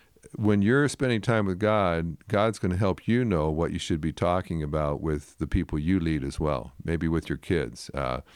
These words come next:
I've had that before, where as I was praying for my kids, it was as if God said, "Well, here,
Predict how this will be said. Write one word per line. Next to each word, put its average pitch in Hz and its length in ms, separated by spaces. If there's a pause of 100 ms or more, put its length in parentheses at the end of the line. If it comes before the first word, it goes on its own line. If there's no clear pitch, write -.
(420)
I've 95 200
had 92 200
that 80 200
before, 85 440
where 73 160
as 78 160
I 76 140
was 73 180
praying 95 420
for - 140
my 71 160
kids, 87 640 (460)
it 90 120
was 87 140
as 87 160
if 92 200
God 92 340
said, 85 260
"Well, 85 120
here, 98 260